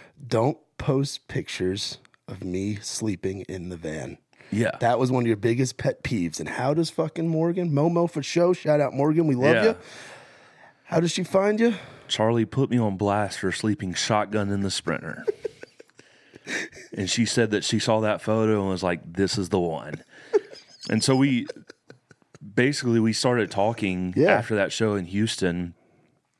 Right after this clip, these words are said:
Speaker 2: And I remember sitting there in your driveway in Laverne one day, and I was like, "Dude, like,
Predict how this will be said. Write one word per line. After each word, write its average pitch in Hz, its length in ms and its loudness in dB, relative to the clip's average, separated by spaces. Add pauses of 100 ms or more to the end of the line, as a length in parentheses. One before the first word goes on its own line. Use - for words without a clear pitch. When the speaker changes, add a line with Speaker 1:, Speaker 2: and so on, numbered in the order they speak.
(220)
Speaker 2:
And 107 100 0
I 107 60 2
remember 120 300 2
sitting 113 320 0
there 110 160 2
in 104 60 -2
your 101 120 0
driveway 92 560 0
in 85 140 -4
Laverne 85 540 -2
one 80 120 -4
day, 78 200 -2
and 78 100 -4
I 78 40 -4
was 82 100 -6
like, 80 200 -8
"Dude, 87 240 -2
like, 80 200 -8